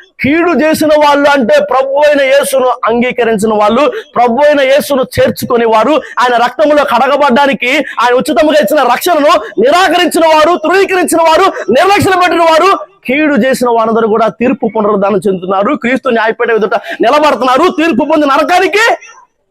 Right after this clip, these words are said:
వెళ్ళిపోతున్నారు. మూడో ప్రశ్న, మరణించిన తర్వాత నరులు బ్రతుకుతారా? బ్రతుకుతారు.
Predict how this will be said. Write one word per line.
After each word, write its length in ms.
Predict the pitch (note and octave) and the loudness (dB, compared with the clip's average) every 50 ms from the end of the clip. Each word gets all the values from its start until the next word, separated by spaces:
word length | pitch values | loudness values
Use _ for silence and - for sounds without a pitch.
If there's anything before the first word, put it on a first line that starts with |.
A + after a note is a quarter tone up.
| _ _ _ _ - | _ _ _ _ -4
వెళ్ళిపోతున్నారు. 840 | D#3+ D3 D3 C#3+ - C3+ C3 B2 - B2+ B2+ B2 A#2+ A#2+ A#2 A#2 A2+ A#2 - _ _ _ _ - | -2 0 0 -2 -2 -4 -6 -4 -6 -6 -4 -4 -2 -2 -2 -4 -6 -8 -12 _ _ _ _ -4
మూడో 240 | E3+ F#3 F#3+ G3 F3 | -2 0 0 0 -2
ప్రశ్న, 500 | - D#3+ D3 - - D3+ D#3 C#3+ B2+ G#2+ - - - - - | -2 -4 -4 -4 -4 -2 -2 -2 -2 -4 -8 -14 -20 -12 -8
మరణించిన 420 | D3 C#3+ E3 F3+ F#3 F3+ - F3+ F3 | -6 -2 -2 -2 -2 0 -2 -2 -2
తర్వాత 400 | E3+ D#3+ D#3+ D#3+ D#3+ D#3+ D#3+ D#3+ | -2 -2 -2 0 -2 -2 -2 -2
నరులు 540 | D#3 C#3+ D3 D#3+ E3 F3+ A3 C#4+ F#4+ G4 F#4+ - - F#4+ - - _ _ - | -2 0 0 0 0 0 0 0 -2 -2 -4 -8 -14 -20 -20 -20 _ _ -6
బ్రతుకుతారా? 840 | D3 D3 D3 - D#3+ C#3+ D3 C#3 C#3 C3 B2 B2+ C3 A#2+ A2 A2 - - - - - _ - - _ _ - | -6 -6 -4 -4 -4 -4 -2 -2 -2 -2 -2 -2 -2 -2 -4 -4 -6 -12 -20 -20 -20 _ -20 -20 _ _ -6
బ్రతుకుతారు. 520 | E3+ F3 - B3 B3+ G3 A3 F#3+ C#3 A2 | -4 -2 -2 -2 0 0 0 -2 -2 -4